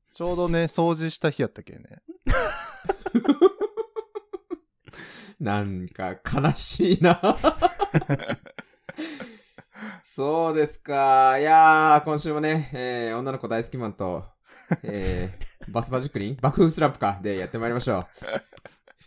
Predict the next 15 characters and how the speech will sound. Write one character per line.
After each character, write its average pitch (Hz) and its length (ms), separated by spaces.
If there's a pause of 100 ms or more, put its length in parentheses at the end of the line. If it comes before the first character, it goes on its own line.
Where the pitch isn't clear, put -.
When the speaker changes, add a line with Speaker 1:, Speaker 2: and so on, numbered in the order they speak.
(540)
Speaker 1:
こ 175 120
れ 175 100
楽 175 240
し - 60
そ 240 140
う - 20
じ 220 80
ゃ 220 40
な 220 200
い？ 226 60
そ 180 100
の 113 100
ラ 107 120
ジ 92 140
オ。 - 80